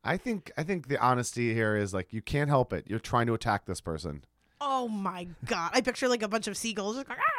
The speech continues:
Speaker 2: "Ah!" But,
Speaker 1: <laughs>
Speaker 2: but also, do you think that this, uh, not that I'm, I'm definitely not victimizing myself in any way, but, um, it makes me feel a tiny bit, like, maybe not hurt or whatever, but, like, um, w-, I feel like I trust my friends to be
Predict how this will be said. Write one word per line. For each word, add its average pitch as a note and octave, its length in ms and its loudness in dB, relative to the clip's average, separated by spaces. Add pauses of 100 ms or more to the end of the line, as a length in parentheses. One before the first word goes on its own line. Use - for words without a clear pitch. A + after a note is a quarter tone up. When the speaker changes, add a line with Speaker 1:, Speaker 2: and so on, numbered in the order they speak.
(120)
Speaker 2:
"Ah!" - 400 -4
But, - 400 6
Speaker 1:
<laughs> - 40 -20
Speaker 2:
but C#4 160 6
also, A3+ 500 6 (720)
do F#3+ 120 -2
you A#3+ 180 -2
think B3+ 220 -2
that A3+ 220 0
this, G#3 420 0 (460)
uh, F3+ 60 -12 (140)
not A3 180 2
that G3+ 80 0
I'm, F#3 180 -2
I'm F3+ 280 -4
definitely F#3+ 220 -2
not E3+ 180 -4
victimizing F#3 760 -4
myself F3+ 300 -2
in F#3+ 80 -2
any F#3+ 160 -6
way, G3 140 -2 (240)
but, A#3 240 0
um, G#3+ 180 2 (260)
it A#3+ 120 -4
makes A#3 400 0
me A#3+ 200 2
feel A3+ 360 0
a G3+ 80 -6
tiny A3+ 420 -2
bit, G#3 260 -2
like, F#3 240 -8 (320)
maybe D4+ 200 0
not F#3 180 0
hurt G3+ 400 -4
or A#3 60 -6
whatever, G3+ 320 -2
but, F#3 180 -2
like, G3 220 -6 (280)
um, F#3+ 360 0
w-, A3+ 120 -4 (120)
I G#3+ 140 2
feel A#3 180 0
like G3+ 80 -2
I F3+ 80 -2
trust - 440 -2
my G3 160 -2
friends F#3 500 -4
to G#3 120 -4
be G3 160 -4